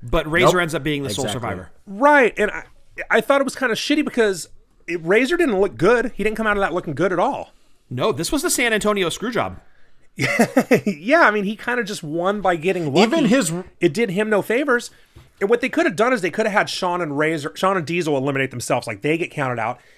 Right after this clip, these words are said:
Speaker 3: and then have Razor pin the other three guys.
Speaker 1: Uh, uh, that would have made way more sense, dude. And it makes more sense that he would, he would overcome a three-on-one as opposed to a five-on-one.
Speaker 3: Absolutely, yeah. And I mean,
Speaker 1: Yeah.
Speaker 3: he was a big deal. Razor was always one of the upper-level guys, 'cause this would have been after ten, so it would have been after the ladder match.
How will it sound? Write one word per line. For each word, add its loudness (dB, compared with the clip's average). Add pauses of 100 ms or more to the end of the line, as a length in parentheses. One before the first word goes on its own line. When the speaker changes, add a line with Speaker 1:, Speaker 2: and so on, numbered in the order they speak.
(140)
Speaker 3:
and -4
then -2
have -2
Razor 0
pin -2
the -2
other -4
three -8
guys. -10 (640)
Speaker 1:
Uh, -2
uh, -2
that 4
would 6
have 2
made 0
way 0
more -2
sense, -6
dude. -6
And 0
it -4
makes 2
more 4
sense -2
that -6
he -2
would, -4
he -2
would -2
overcome 2
a -2
three-on-one -4
as -8
opposed -4
to -4
a -6
five-on-one. -2
Speaker 3:
Absolutely, -2
yeah. 0
And 2
I -2
mean, -2
Speaker 1:
Yeah. 2
Speaker 3:
he -4
was -2
a -2
big -4
deal. -2
Razor 2
was -2
always 0
one -4
of -6
the -8
upper-level -2
guys, -2
'cause -8
this -10
would 0
have -4
been -4
after -2
ten, -2
so -4
it 0
would -2
have -6
been -2
after -4
the -6
ladder 0
match. -6